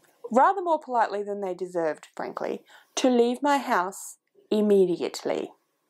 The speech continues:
They looked pretty blurry-eyed and confused, and not just a little bit singed, but they left.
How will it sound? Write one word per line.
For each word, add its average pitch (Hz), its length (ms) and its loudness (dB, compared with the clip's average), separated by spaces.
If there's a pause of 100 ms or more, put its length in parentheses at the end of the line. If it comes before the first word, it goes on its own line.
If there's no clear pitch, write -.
(360)
They 247 100 4
looked 269 220 0
pretty 339 300 0
blurry-eyed 220 1000 2 (100)
and 214 260 -2
confused, 196 880 0 (420)
and 190 160 0
not 170 220 0
just 285 320 0
a 330 100 6
little 302 240 4
bit 302 240 -2
singed, 254 680 0 (420)
but 208 260 2
they 208 200 4
left. - 560 -4